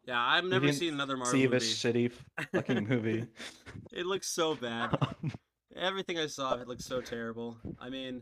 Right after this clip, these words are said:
Speaker 2: Um, you probably
Speaker 1: it's
Speaker 2: figured that out by now.
Speaker 1: You probably figured that
Speaker 2: Uh,
Speaker 1: out in the
Speaker 2: I think,
Speaker 1: first
Speaker 2: like, within the first twenty seconds.
Speaker 1: <laughs>
Speaker 2: However,
Speaker 1: I liked our, I liked our version of the movie, even though you didn't really
Speaker 2: Probably get higher reviews.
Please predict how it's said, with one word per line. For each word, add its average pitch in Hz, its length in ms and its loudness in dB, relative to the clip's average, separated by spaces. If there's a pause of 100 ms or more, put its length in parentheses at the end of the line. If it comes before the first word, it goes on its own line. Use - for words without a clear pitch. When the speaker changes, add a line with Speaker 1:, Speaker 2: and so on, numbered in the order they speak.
Speaker 2:
Um, 117 640 4
you 123 100 0
probably 135 220 8
Speaker 1:
it's 127 80 4
Speaker 2:
figured 147 300 8
that 123 140 8
out 123 300 6
by 95 160 0
now. 98 400 -2 (360)
Speaker 1:
You 117 60 -12
probably 107 360 4
figured 104 160 0
that - 20 0
Speaker 2:
Uh, 135 140 0
Speaker 1:
out 131 160 -4 (560)
in 123 80 -10
the 117 100 -10
Speaker 2:
I - 60 0
think, 117 160 2
Speaker 1:
first - 200 -12
Speaker 2:
like, 120 360 4
within 127 240 6
the 113 80 4
first - 300 4
twenty 110 200 2
seconds. 92 640 -2 (380)
Speaker 1:
<laughs> - 400 -14
Speaker 2:
However, 120 800 6 (500)
Speaker 1:
I - 140 2
liked 247 340 -2
our, 175 140 0
I 165 140 0
liked 247 260 -8
our 165 180 0
version 113 300 -8
of 107 80 -14
the 113 80 -12
movie, 110 460 -10
even 135 180 -10
though 160 100 -4
you 131 140 -4
didn't 143 200 -10
really 123 300 -6 (800)
Speaker 2:
Probably 123 280 0
get 104 140 -2
higher 101 200 0
reviews. 113 520 -6